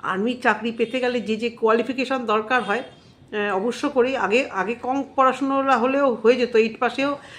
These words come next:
সার্টিফিকেট বার করলেও আমি জেনেছি যে আর্মিতে চাকরি হতো বা ফোর্সে চাকরি হতো, এয়ারফোর্স না।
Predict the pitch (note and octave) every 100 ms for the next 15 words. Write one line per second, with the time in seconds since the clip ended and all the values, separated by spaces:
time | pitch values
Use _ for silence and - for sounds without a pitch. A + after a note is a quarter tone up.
0 | - A3+ A3+ B3+ B3+ A#3+ A3 A3+ A#3 C4+
1 | B3 A3 A3+ - G3+ A3+ A3+ A#3+ G#3 F#3+
2 | G3+ A3 G3 F#3 G3+ F#3 G3 F#3+ F3+ B3+
3 | B3+ A#3 A3 G#3 A3 F3+ G#3+ B3 A#3 E3+
4 | - F#3 -